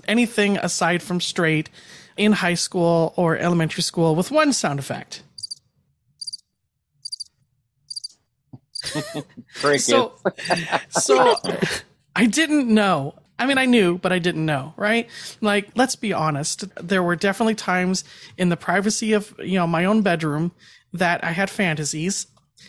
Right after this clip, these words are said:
Speaker 1: but I had girlfriends, and I was raised straight, and, you know, the F slur was commonly used at my house as a joke. Um, I don't think I ever heard it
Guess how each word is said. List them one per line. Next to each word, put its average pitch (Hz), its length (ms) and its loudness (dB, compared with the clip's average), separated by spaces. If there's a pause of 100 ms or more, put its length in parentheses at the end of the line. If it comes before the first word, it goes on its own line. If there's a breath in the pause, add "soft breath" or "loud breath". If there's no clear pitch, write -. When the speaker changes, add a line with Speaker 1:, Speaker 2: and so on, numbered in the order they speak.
(140 loud breath)
Speaker 1:
but 196 100 2
I 220 40 4
had 262 180 0
girlfriends, 175 800 -2 (220)
and 196 540 2 (140)
I 190 160 0
was 185 420 0 (480 loud breath)
raised 190 720 0 (100)
straight, 208 680 0
and, 180 680 0
you 208 80 2
know, 185 140 2
the 180 180 -2
F 196 160 -2
slur 170 540 0 (400 loud breath)
was 180 640 0 (260)
commonly 226 500 4
used 202 300 2
at 185 100 -2
my 165 120 -2
house 165 420 -2
as 175 240 -2
a 175 60 -2
joke. 160 420 0 (140)
Um, 175 600 0
I 220 140 0
don't 294 140 -2
think 247 140 -4
I 220 80 4
ever 202 180 2
heard 214 260 2
it 202 180 0